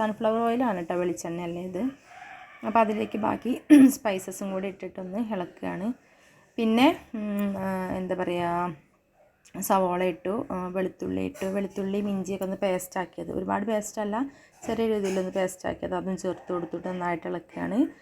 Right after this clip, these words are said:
പിന്നെ ഇതിലേക്ക് ഉപ്പിട്ട് കൊടുക്കുന്നുണ്ട്,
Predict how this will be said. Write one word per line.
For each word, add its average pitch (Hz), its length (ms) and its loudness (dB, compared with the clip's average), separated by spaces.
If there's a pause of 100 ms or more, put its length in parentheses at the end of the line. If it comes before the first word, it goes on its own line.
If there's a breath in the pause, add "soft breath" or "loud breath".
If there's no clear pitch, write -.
(380 loud breath)
പിന്നെ 240 220 2
ഇതിലേക്ക് 214 480 0 (1900 loud breath)
ഉപ്പിട്ട് - 540 -6
കൊടുക്കുന്നുണ്ട്, 180 640 -2